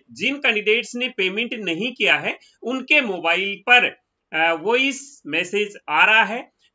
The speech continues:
तो जिन कैंडिडेट ने अभी तक पेमेंट नहीं किया है, लास्ट चांस है, ट्वेंटी नाइन से थर्टी फर्स्ट मार्च तक पेमेंट कर सकते हैं नीट ट्वेंटी फ़ोर एप्लीकेशन फॉर्म के लिए।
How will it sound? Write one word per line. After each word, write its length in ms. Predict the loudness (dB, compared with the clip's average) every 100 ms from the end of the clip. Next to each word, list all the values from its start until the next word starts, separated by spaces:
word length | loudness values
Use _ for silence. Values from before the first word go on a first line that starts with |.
| -2
तो 360 | 0 0 -4 -14
जिन 280 | -6 -6
कैंडिडेट 540 | -2 -2 0 0 0 -2
ने 380 | 2 2 2 -2 -8
अभी 220 | -8 -6
तक 240 | -4 -4 -4
पेमेंट 360 | -4 -4 -6
नहीं 280 | -4 -4 -4
किया 220 | -2 -2
है, 160 | 0 -2
लास्ट 360 | 2 4 4 0
चांस 420 | -4 -2 -2 -6
है, 80 | -8
ट्वेंटी 540 | -4 -4 -4 -6 -2
नाइन 260 | 0 0 -2
से 200 | -8 -6
थर्टी 380 | -6 -6 -6
फर्स्ट 300 | -6 -6 -6
मार्च 280 | -2 0 0
तक 160 | -2 -8
पेमेंट 480 | -4 -6 -4 -6 -4
कर 160 | -6
सकते 320 | -6 -10 -8
हैं 160 | -6 -6
नीट 360 | -6 -4 -6 -6
ट्वेंटी 300 | -6 -6 -10
फ़ोर 340 | -10 -8 -6 -4
एप्लीकेशन 580 | -6 -6 -10 -10 -10 -14
फॉर्म 400 | -6 -4 -4 -6
के 180 | -6
लिए। 260 | -4 -2 -4